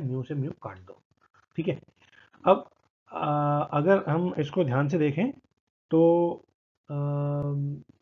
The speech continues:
ये पूरा का पूरा common है और ये भी पूरा का पूरा कॉमन है। I naught D sin theta upon four pi और I naught D sin theta upon four pi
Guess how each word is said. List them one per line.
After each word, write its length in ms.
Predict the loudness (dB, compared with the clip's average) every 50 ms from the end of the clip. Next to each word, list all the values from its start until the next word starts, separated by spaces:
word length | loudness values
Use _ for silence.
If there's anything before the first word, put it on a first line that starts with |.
| _ _ _ _ _ _ -4
ये 280 | -2 0 2 4 2
पूरा 240 | 2 2 2 2 4
का 80 | 2 2
पूरा 200 | 2 0 0 0
common 340 | 0 0 0 0 -2 -2 -2
है 120 | -4 -4 -6 _ _ _ _ _ _ _ _ _ _ -6
और 340 | -4 -2 0 0 0 -2 -4 -6
ये 300 | -4 -2 0 2 2 2 2
भी 160 | 2 0 -2
पूरा 280 | -2 -2 -4 -2 -2 -2
का 80 | -4
पूरा 220 | -4 -6 -8 -10 -10
कॉमन 300 | -12 -14 -14 -14 -14 -16
है। 60 | -14 -12 -10
I 180 | -8 -6 -4 -4
naught 180 | -4 -4 -4 -4
D 100 | -4 -6 -6
sin 260 | -6 -6 -6 -4 -4
theta 260 | -4 -4 -4 -4 -4
upon 260 | -2 -4 -4 -4 -4 -4
four 140 | -6 -6 -4 -2 -2
pi 140 | -2 -2 -4 -8 _ _ _ _ _ _ _ _ _ -4
और 260 | -2 -2 -2 -2 -4 -6
I 100 | -6 -4 -4
naught 240 | -2 -2 -4 -4 -4
D 120 | -4 -4 -4
sin 260 | -4 -6 -6 -6 -6
theta 220 | -6 -6 -6 -6 -6
upon 200 | -6 -8 -8 -6
four 160 | -6 -6 -4
pi 140 | -4 -4